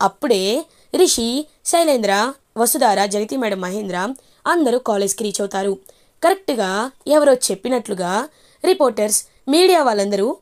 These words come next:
రిషి వాళ్ళ కాలేజ్కి రీచ్ అవుతారు. ఇంకా రిషి అయితే, "ఏంటి సడన్గా మీడియా వాళ్ళు వస్తున్నారు?" అని ఆశ్చర్యంగా చూస్తారు. "రిషి సార్, మీ గురించి ఒక రూమర్ వస్తుంది, అది రూమరా నిజమా?" అని అడుగుతారు. "ఏం మాట్లాడుతున్నారు మీరు?" అని అంటాడు రిషి.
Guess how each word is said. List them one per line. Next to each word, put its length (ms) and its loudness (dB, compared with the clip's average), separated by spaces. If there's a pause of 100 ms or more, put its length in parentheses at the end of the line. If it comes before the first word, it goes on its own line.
(100)
రిషి 280 0
వాళ్ళ 180 2
కాలేజ్కి 480 -4
రీచ్ 220 -2
అవుతారు. 500 0 (640)
ఇంకా 160 4
రిషి 280 0
అయితే, 440 4 (320)
"ఏంటి 360 0 (260)
సడన్గా 400 4
మీడియా 280 4
వాళ్ళు 180 2
వస్తున్నారు?" 460 0 (240)
అని 120 2
ఆశ్చర్యంగా 500 -2
చూస్తారు. 380 0 (380)
"రిషి 220 2
సార్, 220 2 (440)
మీ 160 4
గురించి 580 2 (300)
ఒక 580 2
రూమర్ 280 4
వస్తుంది, 420 0 (180)
అది 140 2
రూమరా 380 2 (340)
నిజమా?" 360 4 (160)
అని 120 2
అడుగుతారు. 460 2 (360)
"ఏం 180 2
మాట్లాడుతున్నారు 520 0
మీరు?" 220 -2 (240)
అని 120 2
అంటాడు 280 -2
రిషి. 400 -2